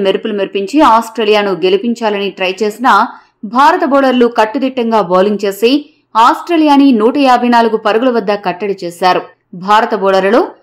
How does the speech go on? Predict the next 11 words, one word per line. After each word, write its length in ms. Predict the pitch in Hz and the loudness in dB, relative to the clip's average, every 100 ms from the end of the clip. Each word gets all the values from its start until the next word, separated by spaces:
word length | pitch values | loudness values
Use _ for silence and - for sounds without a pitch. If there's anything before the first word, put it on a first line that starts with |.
| _ - | _ 0
అక్షర్ 360 | 233 240 370 381 | 0 2 -2 -2
పటేల్ 260 | 330 277 226 | -2 0 2
మూడు 160 | 208 233 | 2 0
వికెట్లు 360 | 240 254 247 | -2 -4 -6
పడగొట్టగా 520 | 196 180 175 180 190 285 392 - _ - | -6 -4 -6 -4 0 0 -2 -10 _ -12
దీపక్ 460 | 190 294 330 370 - | -2 -2 0 -4 0
చాహర్ 300 | 294 262 208 196 | 0 0 0 0
రెండు 160 | 190 | 0
వికెట్లు, 420 | 214 220 220 214 226 - _ _ - | 0 -2 -2 2 0 -2 _ _ -4
రవి 280 | 226 240 370 | 0 2 4
బిష్నోయ్, 480 | 320 294 285 294 | 2 0 2 4